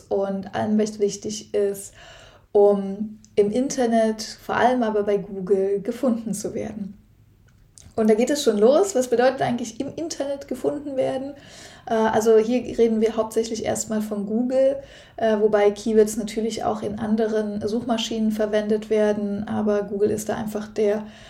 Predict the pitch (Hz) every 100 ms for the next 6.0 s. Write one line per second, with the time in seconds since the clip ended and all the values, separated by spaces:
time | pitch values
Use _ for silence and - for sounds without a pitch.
0 | - - - 208 208 202 202 202 196 226
1 | 208 214 190 190 - 208 202 - 226 220
2 | 214 208 - 208 202 190 208 247 233 226
3 | 226 240 233 233 - - 208 202 202 202
4 | 220 220 208 214 214 214 - 208 202 226
5 | 208 214 220 220 214 - 214 208 208